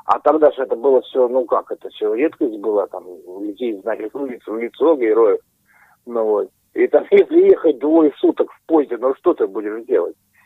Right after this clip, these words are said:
Репетировать никак, музыку слушать, да идите вы. Ну, в общем, конечно, можно выпить. А поскольку всё это публично происходило, то естественно, что слухи и всякие такие байки, это про всех, не только про зоопарк.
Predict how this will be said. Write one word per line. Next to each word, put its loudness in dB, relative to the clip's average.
Репетировать 0
никак, -2
музыку -6
слушать, -10
да 2
идите -10
вы. -8
Ну, -2
в 2
общем, -4
конечно, -2
можно -2
выпить. -12
А -4
поскольку 2
всё -4
это -2
публично -4
происходило, 0
то -4
естественно, 0
что 0
слухи -2
и -2
всякие -2
такие -6
байки, 4
это -6
про -2
всех, 0
не -14
только 0
про -16
зоопарк. -8